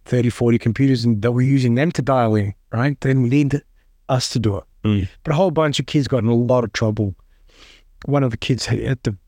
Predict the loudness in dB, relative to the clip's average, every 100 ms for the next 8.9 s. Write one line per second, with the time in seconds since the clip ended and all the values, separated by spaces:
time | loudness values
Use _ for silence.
0 | -4 -2 0 -4 -2 0 2 0 0 2
1 | 0 -2 -2 -2 0 0 2 0 0 2
2 | 2 2 0 -6 -10 _ _ _ -2 0
3 | 2 2 0 0 -2 0 -2 -6 _ -20
4 | -20 _ _ _ _ _ _ _ _ -4
5 | 0 0 0 -4 -4 -2 0 0 -2 -8
6 | _ _ -8 -2 -2 -2 -4 -2 0 0
7 | 0 0 0 0 0 2 0 -4 -18 -20
8 | -20 -20 -6 -4 -2 0 2 2 -2